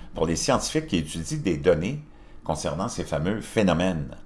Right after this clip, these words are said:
Des images dramatiques montrent un ovni triangulaire noir de la taille d'un demi-terrain de football planant au-dessus de la base militaire de Californie pendant dix minutes avant de disparaître. Je vous laisserai le lien du Daily Mail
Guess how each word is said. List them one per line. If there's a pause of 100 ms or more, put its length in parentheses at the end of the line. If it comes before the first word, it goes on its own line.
(2500)
Des
images
dramatiques
montrent
un
ovni
triangulaire
noir
de
la
taille
d'un (140)
demi-terrain
de
football (420)
planant
au-dessus
de
la
base
militaire
de
Californie
pendant
dix
minutes (580)
avant (160)
de
disparaître. (240)
Je
vous
laisserai
le
lien
du
Daily
Mail